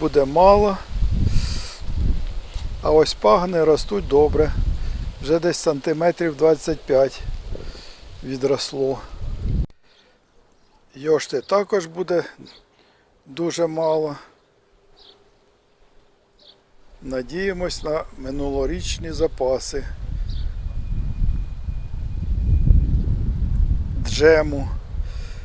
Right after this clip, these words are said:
який дуже таки з чайком смачний. Сливок, угорок також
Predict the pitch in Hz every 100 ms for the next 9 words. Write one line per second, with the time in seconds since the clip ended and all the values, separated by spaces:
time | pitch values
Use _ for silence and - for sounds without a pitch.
0 | - - - - 135 - 160 127 170 170
1 | 170 165 143 156 127 - 127 - 151 135
2 | - 135 123 - 123 113 - - _ _
3 | _ _ _ - - - - _ - -
4 | 185 196 190 180 - 165 165 170 165 151
5 | - - _ - - - _ _ _ _
6 | 170 160 170 143 -